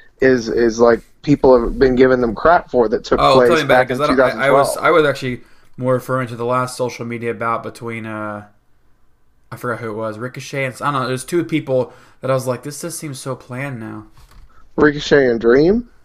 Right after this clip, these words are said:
Speaker 2: No, it was, it was something more recent, like a week or two ago. It doesn't matter. I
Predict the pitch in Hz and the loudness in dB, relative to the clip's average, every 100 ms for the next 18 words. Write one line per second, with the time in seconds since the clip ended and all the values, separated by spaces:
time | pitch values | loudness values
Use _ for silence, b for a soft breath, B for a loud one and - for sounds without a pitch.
0 | b 143 156 175 160 156 170 165 - 143 | b -10 -4 0 0 0 -2 -4 -6 -4
1 | 165 160 - 175 180 147 139 131 135 131 | -4 -4 -6 -8 -6 -6 -4 -4 -6 -8
2 | 113 123 123 123 123 117 117 117 147 127 | -10 -8 -8 -10 -10 -6 -2 0 0 -2
3 | 117 117 85 | -4 -4 -4